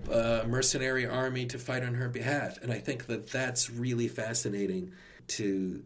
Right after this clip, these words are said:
compare to what's going on today, that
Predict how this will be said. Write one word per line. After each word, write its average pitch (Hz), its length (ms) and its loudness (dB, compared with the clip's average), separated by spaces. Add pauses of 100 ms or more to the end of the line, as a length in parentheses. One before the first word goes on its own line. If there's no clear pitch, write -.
(360)
compare 104 400 -2
to 101 160 -2
what's 98 220 2
going 98 320 -2
on 185 240 -4
today, 196 460 -4 (920)
that 101 600 0